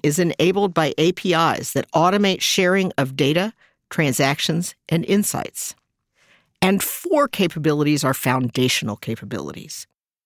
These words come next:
One, treat data as a strategic asset.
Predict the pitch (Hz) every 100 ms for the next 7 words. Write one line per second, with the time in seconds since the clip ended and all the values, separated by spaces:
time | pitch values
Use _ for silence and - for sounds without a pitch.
0 | _ _ _ _ _ _ 185 180 180 120
1 | 117 - _ _ _ _ - - 285 -
2 | 196 196 196 - 156 147 139 - 135 -
3 | 170 165 - 127 - 113 -